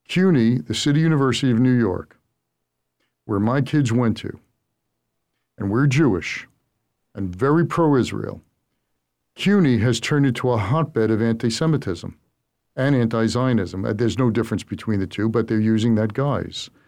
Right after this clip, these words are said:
And my kids were telling me when they were on college campus, they went to Brooklyn College, they kept their head down and keep walking when the Palestinians would be taunting and yelling and screaming and going in their class and saying anti-Semitic,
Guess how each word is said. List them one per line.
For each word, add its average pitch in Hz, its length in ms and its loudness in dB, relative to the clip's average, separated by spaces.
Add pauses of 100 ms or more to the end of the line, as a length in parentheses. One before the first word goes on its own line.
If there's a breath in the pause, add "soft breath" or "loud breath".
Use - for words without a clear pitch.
(420 loud breath)
And 110 340 0
my 127 300 0
kids 135 360 0
were 117 100 2
telling 120 420 0
me 117 160 2
when 95 180 0
they 107 100 0
were 143 120 0
on 147 100 0
college 143 360 -2
campus, 117 440 -4
they 113 60 -4
went 120 180 -2
to 117 60 -4
Brooklyn 135 340 -2
College, - 600 -4 (600)
they 135 80 0
kept 151 240 -2
their 110 160 0
head 143 200 2
down 139 420 0
and 107 160 -2
keep - 220 -6
walking 139 320 0
when 107 100 2
the - 60 -2
Palestinians 113 680 0
would 98 140 -4
be 101 100 -6
taunting 131 520 0
and 95 120 0
yelling 113 320 2
and 101 100 0
screaming 110 560 -2 (380 soft breath)
and 110 300 0
going 120 280 2
in 151 80 4
their 170 140 2
class 117 640 -2
and 107 460 -2
saying 110 580 -2
anti-Semitic, 123 840 0